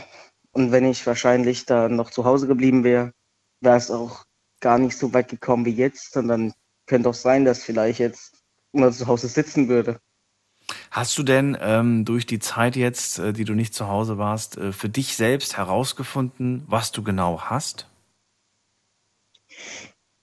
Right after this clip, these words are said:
Speaker 1: Ja, das war schon so, weil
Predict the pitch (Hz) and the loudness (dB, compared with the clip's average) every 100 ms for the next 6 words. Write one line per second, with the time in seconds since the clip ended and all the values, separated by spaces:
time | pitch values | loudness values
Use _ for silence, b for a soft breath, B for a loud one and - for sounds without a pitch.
0 | _ _ _ - 143 131 131 147 - 143 | _ _ _ -4 4 8 8 6 2 4
1 | 127 120 - 139 143 139 156 143 131 131 | 4 4 2 6 6 8 6 8 8 8
2 | 131 131 | 8 6